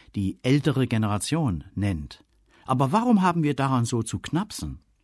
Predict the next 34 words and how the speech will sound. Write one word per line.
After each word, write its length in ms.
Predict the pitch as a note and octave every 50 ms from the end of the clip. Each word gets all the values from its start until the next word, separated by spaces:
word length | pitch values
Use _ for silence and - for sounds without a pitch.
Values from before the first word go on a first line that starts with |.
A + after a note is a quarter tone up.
| _ _ _ _ _ _ _ _ _ _ _ - - - - -
Sie 140 | _ - C#3+
sprach 340 | - - - B2+ C#3 D#3 D3+
dann 260 | - B2 B2 A#2+ A2 -
angestrengt 840 | - C#3+ E3 F3 F3 D3 C3 - - - - A2+ B2 C#3 C#3+ -
vernünftig 720 | - - A2+ G#2 G2+ G#2+ C3+ D#3+ D3+ - - - B2+ A2 -
über 240 | B2+ A#2 G2+ A2 G#2+
den 340 | F#2+ G#2 G2 F#2 F2 E2+ E2+
Mut 340 | G#2+ B2+ D3 D#3 C#3+ - - -
zum 320 | - - A#2+ A2+ A2+ A2 -
Altwerden. 840 | - G2+ G#2+ G2 - - - D#2 E2+ D#2+ D2+ C#2 C2 C2+ C2 C2 - _ _ _ _ _ _ - - - - - - - - _ _ _ _ _ _
Ich 180 | - B2 - -
war 140 | C#3 C#3 D3
etwas 240 | B2 - C#3+ B2
abgelenkt 600 | - D3+ - - - C3 A#2 A#2 A2+ A2 G#2 -
und 200 | A2+ A2 G#2+ G#2
dachte 320 | B2 C3+ C3 - - C3+ A#2
an 100 | A#2 A2+
die 140 | G#2+ A#2 G#2+
Situation 680 | - B2 A2+ A#2+ A2+ G#2+ - - B2+ A#2+ C3 C3 B2
in 140 | A#2 A2 G#2+
S- 220 | - A#2+ A#2 -
und 120 | A#2+ A2
U-Bahn, 460 | A2+ C3 C3+ C3 B2 B2 A#2 A2 G#2+ G#2
wo 100 | G#2+ G2+
Jüngere 460 | F#2 A#2 A#2 A#2+ B2 A2+ G#2+ G2 -
aufstehen 760 | A2 B2+ C3 - - - - - G#2 G2+ G2+ F#2+ F#2 G2 G2
und 180 | G#2+ G#2+ G2 -
ich, 280 | B2+ A#2+ - - -
ich 180 | A2 G#2+ - -
hätte 200 | B2 A#2 - F#2+
es 100 | A2 -
vorher 340 | - - A#2 A2+ G#2+ G#2+ G2+
nicht 220 | A2+ B2+ A#2+ -
geglaubt, 460 | - F#2+ - G2 F#2+ A2+ A#2+ - -